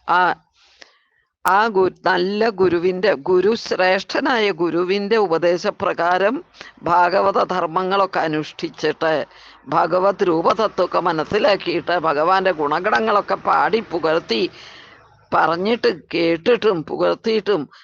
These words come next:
അങ്ങനെ ഭക്തി വർദ്ധിച്ച് വർദ്ധിച്ചിട്ട് ആ ഭക്തിയാൽ ഈ മായയെ തരണം ചെയ്തിട്ട് അങ്ങയുടെ തൃപ്പാദങ്ങളിൽ പരമാനന്ദ സുഖം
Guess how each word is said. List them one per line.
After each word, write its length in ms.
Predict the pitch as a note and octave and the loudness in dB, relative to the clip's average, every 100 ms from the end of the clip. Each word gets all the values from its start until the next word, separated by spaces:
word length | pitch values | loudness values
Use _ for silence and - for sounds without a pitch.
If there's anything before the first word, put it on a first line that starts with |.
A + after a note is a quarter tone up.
| _ | _
അങ്ങനെ 360 | E3 E3+ G3+ A3+ | -6 -2 0 0
ഭക്തി 460 | F3+ E3 E3 _ D4+ | 0 0 -2 _ -2
വർദ്ധിച്ച് 580 | G#3+ E3+ B2+ A#3 - B4 | 0 0 -2 -8 -2 0
വർദ്ധിച്ചിട്ട് 760 | F#3+ D3+ - E3 D#3+ C#3+ E3 D3+ - - - _ _ | 0 -2 -4 -6 -4 -4 -2 -2 -4 -14 -20 _ _
ആ 100 | E3 F3 E3 - - _ _ _ _ _ _ _ | 0 2 0 -6 -20 _ _ _ _ _ _ _
ഭക്തിയാൽ 760 | - E3 F3 _ A#3+ A#3 F#3 E3+ D#3+ _ _ _ | -4 -4 -4 _ 0 2 4 2 -2 _ _ _
ഈ 160 | E3+ G3 A3 A#3+ - _ _ _ _ _ _ _ _ | -10 -6 -6 -8 -14 _ _ _ _ _ _ _ _
മായയെ 720 | D3 E3+ F3 G3+ A#3+ C4 A#3+ F#3+ | 0 2 2 2 4 4 4 2
തരണം 460 | F#3 E3+ D#3 A#3 - | 2 0 0 -2 0
ചെയ്തിട്ട് 560 | F#4+ F#3 E3+ - D3 D3+ - _ _ - | 2 2 0 -2 -2 -2 -4 _ _ -4
അങ്ങയുടെ 680 | C#3 B2+ C#3+ G3 G3 F#3+ | -2 -2 -2 2 2 2
തൃപ്പാദങ്ങളിൽ 1080 | F#3+ F#3 - F3+ E3+ E3 E3 D#3+ D#3+ D#3 D#3 D3 - - _ _ _ - _ _ _ _ _ _ _ _ _ _ - | 0 -4 -2 0 2 0 -2 -2 -2 -2 -2 -6 -14 -20 _ _ _ -20 _ _ _ _ _ _ _ _ _ _ -4
പരമാനന്ദ 1000 | C#3+ C3+ D#3 E3 F#3+ G#3 A3 A3+ A#3 A3+ | -2 0 0 2 4 4 4 2 2 0
സുഖം 400 | A3+ G#3 F3 F3 | 0 -2 -2 -2